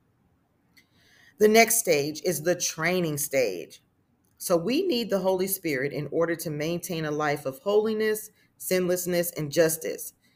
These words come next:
So we need the Holy Spirit in order to be able to get, right, we get saved in order to understand righteousness. And then now it's time to train. It's the Holy Spirit that helps us. The Spirit comes upon us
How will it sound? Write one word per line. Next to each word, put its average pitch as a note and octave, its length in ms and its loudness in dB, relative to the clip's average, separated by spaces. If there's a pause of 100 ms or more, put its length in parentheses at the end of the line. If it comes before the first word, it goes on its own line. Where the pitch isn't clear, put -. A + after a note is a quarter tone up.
(240)
So E3 540 4
we A3 220 0
need A#3+ 300 0
the G#3 100 0
Holy G3+ 240 0
Spirit G3 440 0
in D#3+ 180 -2
order G#3+ 260 2
to G#3+ 100 2
be F#3+ 200 0
able D3+ 180 0
to C#3+ 240 0
get, G3 360 0 (220)
right, E3+ 260 2
we E3+ 120 0
get E3+ 180 2
saved G#3 500 2
in D#3+ 140 -4
order G3 240 2
to F#3+ 160 -4
understand F#3+ 560 -4
righteousness. G3+ 640 -2 (300)
And F3+ 160 -2
then F3 160 0
now F#3+ 260 2
it's G3 160 -2
time F3+ 300 -2
to D3+ 80 -4
train. E3 640 -4 (360)
It's F3+ 140 0
the F3 140 0
Holy F#3+ 260 2
Spirit E3 420 0
that D#3 140 0
helps D3 320 -4
us. - 300 -10 (560)
The G3 100 0
Spirit B3+ 460 6
comes A3 340 0
upon F#3+ 420 -2
us E3 140 -2